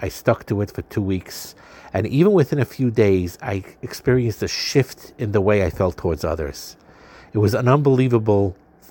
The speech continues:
feeling how powerful this was in changing the way others viewed and treated me as well. Much of the stress that I had melted away. I had more energy, and I did things more with increased joy.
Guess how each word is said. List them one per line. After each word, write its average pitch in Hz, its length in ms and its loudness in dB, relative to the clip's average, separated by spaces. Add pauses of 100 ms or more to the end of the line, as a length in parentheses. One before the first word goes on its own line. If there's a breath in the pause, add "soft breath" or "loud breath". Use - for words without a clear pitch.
(220)
feeling 107 540 2
how 95 160 -4
powerful 120 560 2
this 82 260 -10
was 85 220 -6
in 92 100 -12
changing 117 500 -8
the 104 100 -2
way 101 320 0
others 95 320 -4
viewed 95 280 -4
and 85 120 -4
treated 92 420 -4
me 85 140 -4
as 76 160 -8
well. 101 260 -4 (760 loud breath)
Much 123 280 4
of 139 100 4
the 101 80 -2
stress - 760 -2 (100)
that 95 140 0
I 90 140 0
had 80 340 -2
melted 95 340 -6
away. 87 380 -4 (480 loud breath)
I 98 60 0
had 85 120 0
more 85 160 -2
energy, 123 580 -2 (760)
and 85 400 0 (120)
I 92 140 -4
did 104 280 -2
things 95 360 -4
more 98 240 2
with 85 220 -2
increased - 480 -8
joy. 87 440 -2